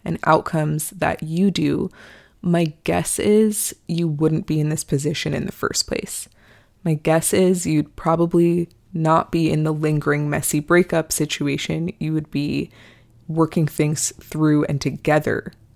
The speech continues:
That would be the situation. So messy endings, lingering conversation, lingering contact is usually a signal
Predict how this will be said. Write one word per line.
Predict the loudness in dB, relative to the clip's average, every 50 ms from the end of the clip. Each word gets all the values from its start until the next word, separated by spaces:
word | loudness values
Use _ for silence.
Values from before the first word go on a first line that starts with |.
| _ _ _ _ -16
That | -8 0 2 4 4 4 2
would | 0 -2
be | -4 -6 -6
the | -6 -6
situation. | -6 -6 -6 -6 -6 -8 -8 -8 -8 -6 -6 -6 -6 -6 -8 -10 -12 -20 -20 -20 -20 -20 -20 -12 _
So | 0 2 4 4 4 4 2 2 0 -4 -6 _ _ _ _ _ -4
messy | -2 -2 -2 -2 -2 0 0
endings, | 0 0 2 2 2 2 2 0 -2 0
lingering | 0 0 0 2 2 2 2 2 2
conversation, | 2 0 0 2 0 -2 -2 -2 -2 0 0 0 -2 -2 -2 -2 -2 -4
lingering | -4 -4 -4 -4 -2 -2 0 0 0 -2 -4 -8 -12 _
contact | -18 -8 -4 -2 -2 -2 -2 -2 -2 -2 -2 -2 -4 -6
is | -4 -4 -2 -2
usually | -2 -2 -2 -2 -2 -2 -2
a | -2
signal | -2 -2 0 0 0 0 -2 -4 -2 -2 -2 -2 -4 -6